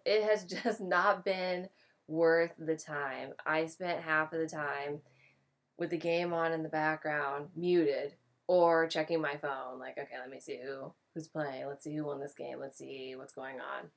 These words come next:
Any interesting stories, any injuries, what's going on?" But they just haven't been compelling. And I'm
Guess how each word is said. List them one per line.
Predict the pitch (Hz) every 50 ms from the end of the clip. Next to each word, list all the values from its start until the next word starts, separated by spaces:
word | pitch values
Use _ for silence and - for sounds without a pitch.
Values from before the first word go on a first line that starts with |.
| _ _ -
Any | 156 151 151 143 139 143 143 -
interesting | 151 147 147 139 - - 127 123 135 135 135 143
stories, | - - - 196 202 202 202 196 190 185 165
any | 165 156 151 139
injuries, | 170 185 185 180 185 180 180 175 175 175 170 160 160
what's | 156 151 -
going | - 160 151 147 143 143
on?" | 139 139 139 139 139
But | - 143 143 143 - - _ _ _ _ _
they | 202
just | 196 -
haven't | 214 214 220 226
been | 226 233 233
compelling. | 233 247 220 214 226 196 202 226 233 208 170 156 156 156 - _ _ _ _ _ _ _ _ _ _ _ _ _ -
And | 180 175 170 170 170 -
I'm | - 165 165 165 165 165 165